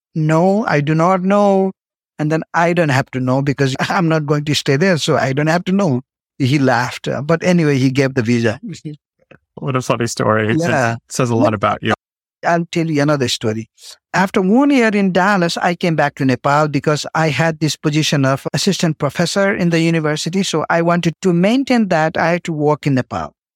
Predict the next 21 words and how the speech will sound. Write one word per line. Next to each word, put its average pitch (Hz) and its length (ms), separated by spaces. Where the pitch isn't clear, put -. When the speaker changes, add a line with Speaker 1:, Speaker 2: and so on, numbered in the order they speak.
Speaker 1:
I 180 100
had 190 340
already 240 320
gotten 190 400
the 180 80
position 175 560
of 151 260
fellow 165 320
in 147 400
Cleveland 147 440
Clinic 175 220
before 202 420
I 139 140
finished 151 560
my, 135 260
my 139 240
one 147 320
year 135 260
in 131 200
Dallas, 147 580
but 151 180